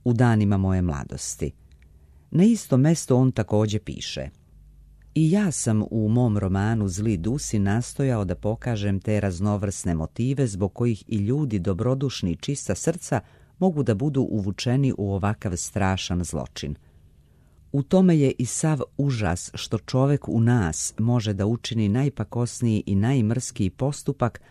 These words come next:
a da ponekad uopšte ne bude pakosnik."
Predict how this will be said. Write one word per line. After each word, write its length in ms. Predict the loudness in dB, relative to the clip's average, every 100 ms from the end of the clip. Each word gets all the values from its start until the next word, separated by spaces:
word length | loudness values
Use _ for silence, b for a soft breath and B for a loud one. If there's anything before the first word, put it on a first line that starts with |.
| b b
a 140 | -2
da 120 | -2
ponekad 500 | -2 0 0 0 -2
uopšte 420 | -2 -2 -6 -2 0
ne 160 | 0
bude 220 | -2 -4
pakosnik." 920 | -4 -4 -6 -8 -12 -8 -10 -10 -16